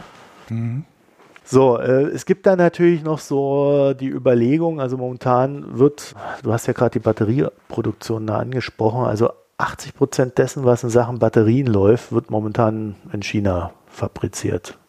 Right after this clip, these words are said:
Speaker 1: Mhm.
Speaker 2: Also über die ganze Lieferkette hinweg. Und, äh, natürlich haben die U S A, auch wenn man jetzt, äh, in, in Sachen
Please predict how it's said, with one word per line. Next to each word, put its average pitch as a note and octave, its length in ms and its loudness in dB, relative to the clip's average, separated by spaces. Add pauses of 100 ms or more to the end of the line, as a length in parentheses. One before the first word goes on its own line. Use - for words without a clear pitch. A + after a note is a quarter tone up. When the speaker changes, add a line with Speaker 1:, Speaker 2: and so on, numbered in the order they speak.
Speaker 1:
Mhm. B2+ 280 -4
Speaker 2:
Also A2 380 -2
über G#2 160 2
die G2+ 80 2
ganze G2 240 0
Lieferkette F#2+ 560 0
hinweg. F2 380 -6 (640)
Und, G#2+ 400 -2
äh, A#2 140 0
natürlich A#2 600 0
haben A#2+ 400 2
die A2+ 120 -2
U A2 160 2
S A2 180 -2
A, A2+ 300 4
auch A#2 260 2
wenn A2 100 -2
man A2 160 0
jetzt, - 400 -2
äh, G#2 580 0
in, A2+ 140 -12
in G#2 160 -10
Sachen F#2+ 600 -4